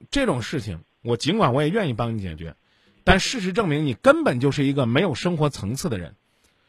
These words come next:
我说这个层次不是说你层次高层次低，而你根本分不清轻重缓急啊！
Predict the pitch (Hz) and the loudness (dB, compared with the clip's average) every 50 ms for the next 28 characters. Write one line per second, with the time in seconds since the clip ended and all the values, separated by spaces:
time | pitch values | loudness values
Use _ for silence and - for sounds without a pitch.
0 | _ _ _ - 120 135 175 233 254 226 160 - 104 113 147 170 156 101 131 151 | _ _ _ -4 -2 2 2 2 2 0 -2 -4 -4 -4 -4 -4 -2 -2 0 0
1 | 147 170 165 135 98 85 - _ _ - 123 147 175 151 113 151 170 160 - 123 | 0 0 -2 -2 -6 -8 -12 _ _ -6 -6 -4 -4 -2 -2 -2 -4 -4 -4 -6
2 | 143 135 110 131 165 - 156 196 247 247 170 - 214 240 240 170 - - 202 208 | -6 -6 -6 -6 -6 -4 -2 -2 -2 -2 -4 -4 -4 -4 -4 -8 -8 -10 -10 -10
3 | 160 - 196 202 - _ _ _ _ - - 220 240 247 208 127 127 101 87 87 | -8 -8 -8 -8 -10 _ _ _ _ -4 -4 -2 0 0 -2 -2 -4 -6 -6 -8
4 | 87 92 113 - - _ _ _ _ _ _ _ _ - 143 - | -10 -10 -10 -10 -14 _ _ _ _ _ _ _ _ -8 -8 -8